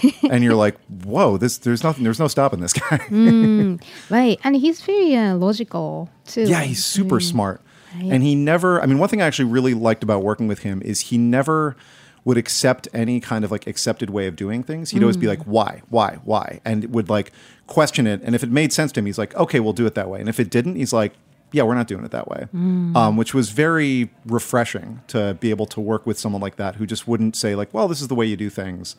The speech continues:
Speaker 2: He'd always be
Speaker 1: Mm.
Speaker 2: like, you know, would always question and always try to find a better way.
Speaker 1: Right.
Speaker 2: And if he couldn't, he'd go with the accepted way. If he could, he, you know, comes up with something amazing.
Speaker 1: Mm, right.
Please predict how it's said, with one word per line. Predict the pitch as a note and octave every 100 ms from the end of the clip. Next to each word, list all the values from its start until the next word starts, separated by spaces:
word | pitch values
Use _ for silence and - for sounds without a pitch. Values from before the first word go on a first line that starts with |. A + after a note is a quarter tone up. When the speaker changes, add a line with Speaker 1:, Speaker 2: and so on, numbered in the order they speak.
| _
Speaker 2:
He'd | F#3+ F#3 F3+ B2
always | A#2+
be | D#3+
Speaker 1:
Mm. | A2
Speaker 2:
like, | G2+ - -
you | G#2
know, | F2+ -
would | G#2 B2
always | - C#3 B2
question | C3+ B2 D#3
and | A#2+
always | A2+ A2+ A2+
try | - A#2+
to | A#2
find | B2 B2
a |
better | A#2+ C#3
way. | C#3+ D#3 E3
Speaker 1:
Right. | D#3 D#3 D#3+ F3 -
Speaker 2:
And | C3+
if | B2+
he | B2
couldn't, | - E3+ F#3+
he'd | C3+ A#2+
go |
with | A#2+
the | A2+
accepted | - A#2+ -
way. | D#3+ E3
If | -
he |
could, | G#2+ - B2 B2+ A2+
he, | G#2+ G2 -
you | B2+
know, | F#2
comes | - G#2+
up | G2+
with | G2+
something | G#2 G#2
amazing. | A#1+ C#2+ - A#2+ -
Speaker 1:
Mm, | F#3+ G3 F#3+ F#3+ F3+ E3+ E3 D#3+ E3
right. | F3 G#3+ F3+